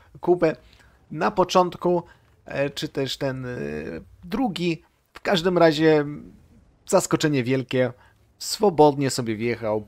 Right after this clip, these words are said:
pomimo tego, że na wjeździe czekały T dwadzieścia dziewięć i nasz Tiger jeden. Także bardzo dużo H P od strzałów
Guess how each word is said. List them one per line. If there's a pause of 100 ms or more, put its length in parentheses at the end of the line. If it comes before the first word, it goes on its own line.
pomimo
tego,
że
na
wjeździe
czekały
T
dwadzieścia
dziewięć (500)
i (180)
nasz (100)
Tiger (200)
jeden. (1300)
Także (140)
bardzo
dużo
H
P (760)
od
strzałów